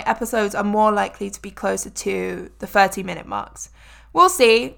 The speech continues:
I'm sure that might change. I don't know. <laughs> Hopefully it's a good enough amount for you. I'm sure after a few episodes, when I get into the flow of things, we can see what that number really is. But I don't think it's too important.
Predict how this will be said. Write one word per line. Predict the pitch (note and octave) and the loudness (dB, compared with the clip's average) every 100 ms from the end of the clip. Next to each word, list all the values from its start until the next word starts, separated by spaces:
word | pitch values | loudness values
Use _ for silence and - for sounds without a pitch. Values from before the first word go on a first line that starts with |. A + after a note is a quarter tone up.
| - | -4
I'm | B3+ B3+ | -2 -2
sure | - C4+ B3+ | 0 2 6
that | B3 A3 | 4 4
might | G#3 - | -4 -4
change. | - A3+ A#3 A#3 A#3+ - - - - | 0 2 2 -2 -8 -12 -20 -4 4
I | B3 | 4
don't | A#3 G3+ | 4 0
know. | F#3+ F#3+ G#3+ | -2 -2 -4
<laughs> | - F4+ - - - D#4 F4+ - - - | -6 -6 4 4 6 0 -2 -8 -16 -8
Hopefully | - E4+ E4 D4 C#4+ | 6 8 8 6 6
it's | C4+ C4+ | 4 0
a | B3+ | 0
good | B3 A#3+ | 2 4
enough | A#3 G#3+ A3+ | 2 0 0
amount | G#3 G3+ G3+ | 2 2 0
for | - G#3+ | -4 -6
you. | G3+ F#3+ G#3+ - - _ - _ _ _ - | -4 -4 -6 -8 -20 _ -20 _ _ _ -4
I'm | A#3+ | -2
sure | C4+ D4 | 4 8
after | C#4 A#3+ A#3 | 10 8 6
a | G#3+ | 0
few | A#3 A3+ | -4 0
episodes, | C4 C4+ C4 B3 | 0 0 0 0
when | B3 | -2
I | G#3+ | -4
get | G#3 F3+ | -6 -10
into | F#3+ G#3 | -12 -12
the | G#3 | -12
flow | - B3+ B3 | 0 4 4
of | A3 A3 | 4 -2
things, | G3 F#3+ G#3 - - - | -4 -4 -10 -16 -20 -6
we | G#3+ | -4
can | G#3+ G#3 G3 | -4 -6 -6
see | - A3 G#3 G3 G3 | -4 0 0 -2 -6
what | - F#3+ | 0 0
that | G3 G3 | 0 -2
number | F#3+ F#3 F#3 | -4 -2 -2
really | G#3+ A3 G3+ | 0 2 2
is. | F#3+ - - - - | 0 -4 -16 -20 4
But | F#4 A4 - | 8 8 6
I | F4 | -6
don't | F#4+ D5 D5 | -2 0 0
think | G#4 | -4
it's | C4 - | -6 -6
too | - B3+ | 2 2
important. | A3+ G3 G3 - - | 2 -4 -8 -8 -12